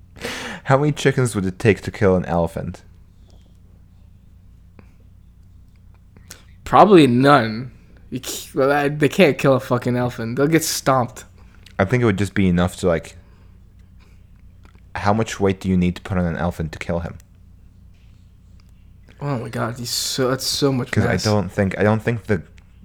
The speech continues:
Speaker 1: I don't think any
Speaker 2: <clears throat>
Speaker 1: cow, a-, any chicken actions can, like, kill an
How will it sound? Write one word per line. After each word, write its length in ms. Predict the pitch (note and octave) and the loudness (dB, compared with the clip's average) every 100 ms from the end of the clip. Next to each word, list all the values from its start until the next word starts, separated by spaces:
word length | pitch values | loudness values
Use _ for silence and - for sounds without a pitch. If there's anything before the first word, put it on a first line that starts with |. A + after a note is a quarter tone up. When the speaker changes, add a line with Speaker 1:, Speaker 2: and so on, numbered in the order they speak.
| - - | -20 -6
Speaker 1:
I 60 | A2 | -2
don't 180 | A#2+ C3 | 0 0
think 220 | C3 B2 | -2 -4
any 340 | - G#2+ G2+ F2 | -2 2 2 0
Speaker 2:
<clears throat> 40 | |
Speaker 1:
cow, 540 | - G#2 G2 F#2 F2+ - - - - | -6 0 4 4 2 0 -14 -8 0
a-, 180 | G#2+ A2+ | 0 2
any 140 | A2+ | 0
chicken 340 | G#2 A#2 A2 G#2 | 0 -2 -2 -2
actions 420 | F#2+ - F#2+ - | -2 -2 -4 -4
can, 180 | F#2+ F2 | -4 -4
like, 260 | - - | -6 -10
kill 240 | - - F#2 | -8 -2 0
an 160 | E2+ | 0